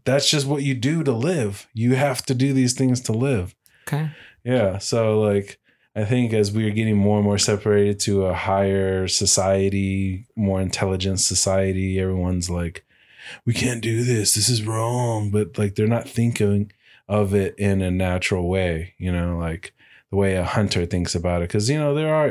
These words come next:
Speaker 1: intelligent hunters that only hunt the animals that are overpopulated 'cause there's no predators.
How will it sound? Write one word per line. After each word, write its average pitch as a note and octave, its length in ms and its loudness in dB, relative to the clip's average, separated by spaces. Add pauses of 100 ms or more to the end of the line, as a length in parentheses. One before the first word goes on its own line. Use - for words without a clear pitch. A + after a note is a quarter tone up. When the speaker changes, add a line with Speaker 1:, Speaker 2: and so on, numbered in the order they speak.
Speaker 1:
intelligent G#2 540 0
hunters G2 360 2
that G2 160 0
only F#2+ 360 -2
hunt G2 400 -2 (540)
the G2 400 0 (100)
animals G#2 560 2
that G2+ 100 2
are G2 100 0
overpopulated G#2 1000 0
'cause G2 160 0
there's F#2+ 180 0
no F#2+ 180 0
predators. F#2+ 680 -2